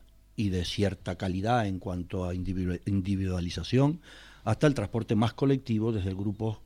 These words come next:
eh, más amplios de personas. Esa fa-, esa fase está razonablemente bien cubierta, si bien probablemente se eche en falta una estructura empresarial más consolidada de que la, la que tenemos en este momento. Hay, por otro lado,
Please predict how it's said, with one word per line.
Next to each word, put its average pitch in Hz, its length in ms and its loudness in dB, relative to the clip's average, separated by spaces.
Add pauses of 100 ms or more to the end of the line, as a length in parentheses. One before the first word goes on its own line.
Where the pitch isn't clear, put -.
eh, 90 280 0
más 92 240 0
amplios 87 280 -2
de 80 60 -6
personas. - 340 -12 (1000)
Esa 170 240 6
fa-, 165 220 6
esa 196 200 4
fase 190 400 4
está - 320 0
razonablemente 120 1040 2
bien 139 180 4
cubierta, 165 440 4
si 180 160 2
bien 185 320 6 (360)
probablemente 139 800 6
se 113 160 0
eche 120 160 2
en 143 100 2
falta 120 400 0 (220)
una 139 320 4
estructura 123 580 2
empresarial 135 540 2
más 135 180 2
consolidada 110 680 0
de 135 80 -2
que 110 80 -2
la, 101 180 0
la 101 140 0
que 98 100 -2
tenemos 95 360 -4
en 85 80 -6
este - 160 -12
momento. 78 400 -14 (640)
Hay, 110 160 4
por - 140 -2
otro - 160 -6
lado, 135 400 8